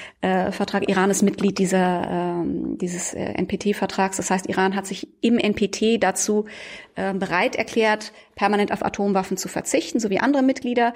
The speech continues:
Wir haben aber in der Vergangenheit gesehen, dass Iran bestimmte Aktivitäten verfolgt, die nicht rein zivilen Zwecken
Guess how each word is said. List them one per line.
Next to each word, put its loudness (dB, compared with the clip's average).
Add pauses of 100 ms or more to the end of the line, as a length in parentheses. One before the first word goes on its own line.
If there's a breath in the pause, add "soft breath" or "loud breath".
(280 loud breath)
Wir 2
haben 4
aber 4
in 2
der 0
Vergangenheit 0
gesehen, 4
dass 0
Iran 0
bestimmte -2
Aktivitäten -2
verfolgt, -4
die 0
nicht 0
rein 2
zivilen -2
Zwecken -4